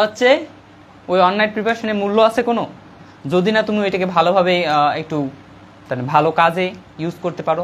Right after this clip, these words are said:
বা তোমার সঠিক জায়গায় সেটাকে ইউজ করতে পারো, অবশ্যই নাই, ঠিক আছে? তাহলে আমাদের প্রথম যেটা কাজ হচ্ছে কি ভালোভাবে পড়াশোনা করা। এখন আমি যে বিষয়টা বললাম যে কি ডিপ্লোমা সহজ নাকি কঠিন,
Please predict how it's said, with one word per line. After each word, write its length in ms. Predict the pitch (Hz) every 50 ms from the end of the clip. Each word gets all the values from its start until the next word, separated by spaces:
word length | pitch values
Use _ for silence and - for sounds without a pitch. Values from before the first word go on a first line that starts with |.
| 180 175 160
বা 80 | 156 151 151
তোমার 180 | 165 165 160 160 160 151 - -
সঠিক 260 | - 185 185 247 226 185 185
জায়গায় 220 | 196 185 175 185 185
সেটাকে 220 | 180 165 170 - 170 156
ইউজ 120 | 160 156 - -
করতে 160 | 156 151 165 160
পারো, 120 | 160 175 - - - - - - - - - 151
অবশ্যই 300 | 156 165 156 - 165 139 120
নাই, 80 | 113 107 110 - - - - - - - - -
ঠিক 100 | 170 185 190
আছে? 120 | 190 262 294 302 - - - - - - - -
তাহলে 280 | 170 160 175 196 202 233 269 302 - - - - - -
আমাদের 220 | 147 156 160 165 170 -
প্রথম 180 | 185 185 185 214 208
যেটা 120 | 202 196 196
কাজ 80 | 196 196 190
হচ্ছে 140 | 190 - 226
কি 60 | - 240 196 180
ভালোভাবে 340 | 165 156 165 175 170 180 220 - - - - - - - -
পড়াশোনা 300 | 196 190 185 185 170 131 117
করা। 120 | 113 113 - - - - - 180
এখন 140 | 180 247 220 208
আমি 120 | 214 233 214 226 240 208
যে 60 | 208 202 190
বিষয়টা 200 | 196 196 - 196 196
বললাম 160 | 202 208 220 214
যে 60 | 220 233
কি 60 | 233 277 277 202
ডিপ্লোমা 280 | 202 175 190 190 196 214 208 -
সহজ 240 | 180 160 175 202 208 202
নাকি 140 | 185 190 185 185 160
কঠিন, 200 | 139 - 139